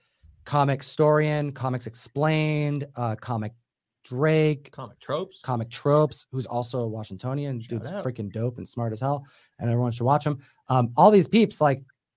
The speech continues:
Speaker 1: I was fans of 'em, and I showed these channels to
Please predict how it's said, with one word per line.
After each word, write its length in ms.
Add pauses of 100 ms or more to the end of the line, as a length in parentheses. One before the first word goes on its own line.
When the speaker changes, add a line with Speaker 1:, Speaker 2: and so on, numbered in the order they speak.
(200)
Speaker 1:
I 40
was 140
fans 280
of 120
'em, 300
and 420
I 80
showed 280
these 300 (100)
channels 520
to 440